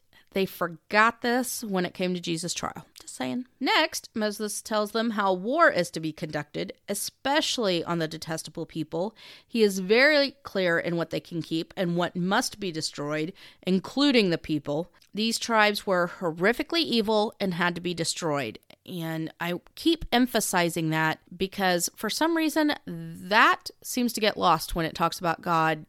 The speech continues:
when it says God had them war against these people. But they, they were truly evil and awful. Um, God doesn't do anything just because. And I really, really hate when I hear people say that, 'cause I'm like, "Clearly you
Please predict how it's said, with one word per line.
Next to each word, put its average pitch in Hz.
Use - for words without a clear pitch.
when 185
it -
says 170
God 160
had 151
them 156
war 180
against 156
these 156
people. -
But -
they, 185
they 190
were 185
truly 240
evil 208
and 160
awful. -
Um, 165
God 208
doesn't 196
do 175
anything 160
just -
because. -
And 196
I 180
really, 170
really 165
hate 160
when 180
I 175
hear 165
people 165
say -
that, -
'cause -
I'm 185
like, -
"Clearly 196
you 170